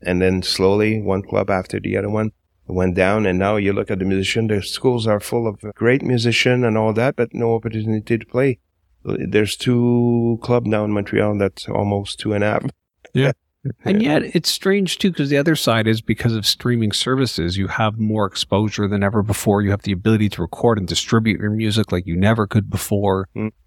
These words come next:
Speaker 2: There's these weird changes where
Speaker 1: It's true.
Speaker 2: there's this check and balance that happens
Speaker 1: Well,
Speaker 2: in a
Speaker 1: we have
Speaker 2: stream
Speaker 1: to adapt.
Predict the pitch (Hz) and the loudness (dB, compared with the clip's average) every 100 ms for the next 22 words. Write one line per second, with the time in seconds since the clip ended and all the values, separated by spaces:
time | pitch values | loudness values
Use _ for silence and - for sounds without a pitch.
0 | _ _ _ 131 135 147 139 170 254 202 | _ _ _ -2 0 0 0 0 0 -2
1 | 165 185 180 117 90 104 113 117 117 113 | 0 2 2 2 0 0 0 2 2 2
2 | 139 131 - 135 135 156 - 202 - 160 | 0 -2 -4 -2 0 -2 0 -2 0 0
3 | 135 156 160 113 98 95 92 110 156 156 | 2 2 0 -2 -2 -2 -2 -2 0 2
4 | 147 156 202 190 170 139 110 - - | 2 2 2 2 0 2 0 -4 -12